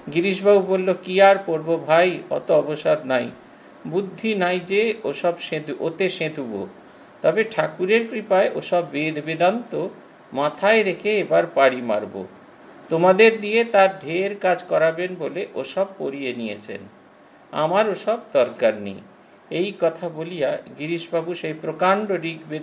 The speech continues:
গ্রন্থখানি পুনঃ পুনঃ প্রণয়ন করতে লাগলেন, বলিতে লাগলেন, "জয় বেদ রূপী শ্রীরামকৃষ্ণের জয়।" কি সুন্দর কথা দেখুন।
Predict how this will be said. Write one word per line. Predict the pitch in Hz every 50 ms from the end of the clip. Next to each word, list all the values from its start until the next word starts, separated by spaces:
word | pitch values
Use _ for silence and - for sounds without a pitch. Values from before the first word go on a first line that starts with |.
| - -
গ্রন্থখানি | 123 135 147 156 156 - 165 165 - 139 - 127 123 143 - - - - - - - - - -
পুনঃ | 190 208 240 254 240 -
পুনঃ | - 202 202 196 185 170 -
প্রণয়ন | - 165 156 165 160 160 151 156
করতে | - 151 143 - - 147
লাগলেন, | 135 131 131 131 170 170 160 139
বলিতে | 139 135 131 135 - - 139
লাগলেন, | 131 127 117 120 123 135 151 175 190 - - - - - - - - - - - 135
"জয় | 139 151 160 175 196 202
বেদ | 180 175 175 180 196 196 175
রূপী | 170 160 156 160 180 196 226
শ্রীরামকৃষ্ণের | 226 - - 147 139 139 139 139 143 147 143 - 139 135 - - - 147 139 127 117
জয়।" | 113 117 110 104 - 185 - -
কি | 196 185 -
সুন্দর | - 151 151 160 170 185 170 -
কথা | - 143 - - 160 151
দেখুন। | 135 143 147 - 160 151 143 -